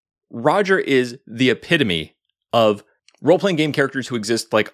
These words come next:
only in the G M's prep document for the campaign. This is a person who exists in the world only in the G M's imagination, and the only time they're ever going to exist in a way that faces the players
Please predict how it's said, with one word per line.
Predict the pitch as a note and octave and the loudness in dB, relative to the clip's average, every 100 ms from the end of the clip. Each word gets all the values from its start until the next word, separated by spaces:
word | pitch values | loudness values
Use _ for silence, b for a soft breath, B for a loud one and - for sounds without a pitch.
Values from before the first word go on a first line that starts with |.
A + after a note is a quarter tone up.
| - | 0
only | C3+ E3+ D#3+ | 2 2 0
in | D#3 | -2
the | B2+ | -4
G | G#2 A#2 A#2 | -4 -2 0
M's | G#2 G2 - - _ _ - - _ | 0 -4 -8 -16 _ _ -20 -20 _
prep | - C3 - | -4 -2 0
document | G#2 F2 F#2 D2 - | -4 -2 -6 -10 -10
for | G#2 | -10
the | |
campaign. | - G2+ F2 D#2 - _ | -4 -4 -4 -10 -12 _
This | - D#3+ | 0 0
is | D#3+ | 2
a | |
person | D#3+ G3 F#3+ D#3+ | 0 -2 0 -2
who | |
exists | C3+ B2 G3+ - | -2 0 0 0
in | G3 | 0
the | D3+ | 2
world | C#3+ A#2+ - | 4 2 0
only | C#3+ G3 G3 F#3+ | 0 0 0 -2
in | F3 | 0
the | C#3+ | -2
G | A#2+ C3 | -2 0
M's | A2+ | 0
imagination, | A2 G#2 G#2 G2 F#2+ E2+ D#2 _ _ _ _ _ _ _ - | 0 0 0 -4 -4 -6 -10 _ _ _ _ _ _ _ -2
and | C#3 C3 - | 0 0 -4
the | C3 | -4
only | D3+ F3 F3+ | -2 -2 -2
time | D3+ C#3 | -2 -2
they're | C3 - | -2 -2
ever | A#2 C#3 | 0 2
going | B2+ B2 A#2+ | 2 0 0
to | A2+ | -2
exist | G2+ G#2+ F#2 - - - _ _ _ _ - | -2 2 0 0 -8 -16 _ _ _ _ -2
in | A2+ | 2
a | |
way | A2+ | 4
that | A2+ - - | 2 0 -2
faces | A2 B2 A2 | -2 -2 -4
the | |
players | - A2 A#2 D3 | 0 0 2 -2